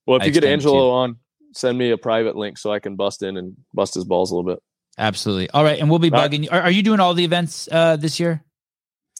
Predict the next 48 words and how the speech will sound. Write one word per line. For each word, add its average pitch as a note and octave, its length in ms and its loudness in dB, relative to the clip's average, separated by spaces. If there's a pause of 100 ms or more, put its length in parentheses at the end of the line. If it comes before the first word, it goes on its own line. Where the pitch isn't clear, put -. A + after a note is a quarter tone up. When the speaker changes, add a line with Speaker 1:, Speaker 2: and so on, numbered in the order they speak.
(240)
Speaker 1:
What A#2+ 140 0
events? G2+ 340 -6 (320)
Speaker 2:
Uh, C#3 180 2
at, C#3 200 -2
at C3 200 -2
Rogue. C3 280 2
Didn't D3+ 200 -2
you - 60 -12
go C#3+ 100 2
Speaker 1:
Yeah. G3+ 100 4
Speaker 2:
home C3 120 -4
early C3 200 0
Speaker 1:
Yeah, E3+ 140 4
Speaker 2:
for E3 40 0
a D#3+ 40 0
Speaker 1:
yeah, E3 80 2
Speaker 2:
kid? D#3 80 2
Oh, D#3+ 120 4
yeah. D#3+ 180 4
Speaker 1:
uh, D#3 120 -2
yeah. D3+ 280 -2
No, C3+ 100 -12
I'll C#3 120 -6
be C#3+ 120 -8
there C3 240 -6
all A#2+ 180 -6
weekend A2 320 -12
this G#2 120 -14
time F#2+ 160 -6 (120)
s-, - 120 -20 (140)
since, - 160 -8 (140)
Speaker 2:
Okay, G2 80 2
cool. A2 180 2
Speaker 1:
uh, G#2+ 300 2 (420)
Halloween's A2+ 440 0
on G#2 200 -6 (120)
Monday, F#2+ 320 -4
so F2+ 300 -4 (140)
I'll G#2 100 0
be G#2+ 100 2
there. F#2+ 140 0 (440)
Speaker 2:
All B2 80 0
right. A2 120 4
Speaker 1:
Yeah. A#2+ 80 4
Speaker 2:
We'll A#2 80 2
probably G#2+ 260 2
bug F2+ 220 -2
you. F2 120 -6